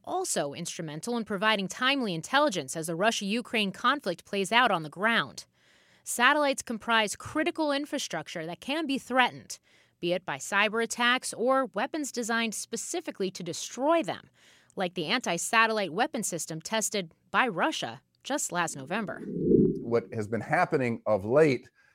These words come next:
Speaker 2: really bef-, well before Ukraine, is that Russia, as well as China, have been demonstrating the ability to, to destroy satellites in orbit.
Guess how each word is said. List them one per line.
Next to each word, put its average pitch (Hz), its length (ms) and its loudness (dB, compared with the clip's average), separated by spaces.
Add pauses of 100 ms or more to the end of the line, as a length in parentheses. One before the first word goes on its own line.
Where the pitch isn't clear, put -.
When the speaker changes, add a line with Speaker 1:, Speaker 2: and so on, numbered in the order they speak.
(160)
Speaker 2:
really 135 220 4
bef-, 98 200 -4 (120)
well 151 320 8
before 131 440 4
Ukraine, 92 800 -4 (540)
is 113 240 0
that 107 140 4
Russia, 120 580 4 (500)
as 117 180 -4
well 151 200 6
as 147 100 0
China, 110 480 0 (100)
have 107 360 2
been 104 420 0 (420)
demonstrating 117 960 4
the 98 120 -2
ability 92 600 2
to, 87 560 -2 (340)
to 87 140 -4
destroy 92 560 -2
satellites 80 800 -4
in 85 120 -8
orbit. 76 280 -2